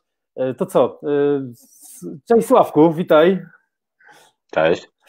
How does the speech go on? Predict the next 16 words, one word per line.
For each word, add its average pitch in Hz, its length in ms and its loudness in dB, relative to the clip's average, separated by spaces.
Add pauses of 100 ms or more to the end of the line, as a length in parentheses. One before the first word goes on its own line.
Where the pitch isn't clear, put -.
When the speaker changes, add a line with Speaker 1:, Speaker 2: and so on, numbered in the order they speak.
(280)
Speaker 1:
Ze 143 200 0
mną 202 200 -2
dzisiaj, 175 500 2 (340)
e, 147 40 -4
gość 170 180 -4
specjalny, 160 460 -4
tak 151 120 -6
jak 143 180 -6
wspomniałem, 160 600 -2
Sławomir 147 460 -4
Mencen. 160 540 -4
E, 135 160 -6
jest 143 180 -6
to 151 80 -6
doktor, 151 440 -4
e, 131 320 -8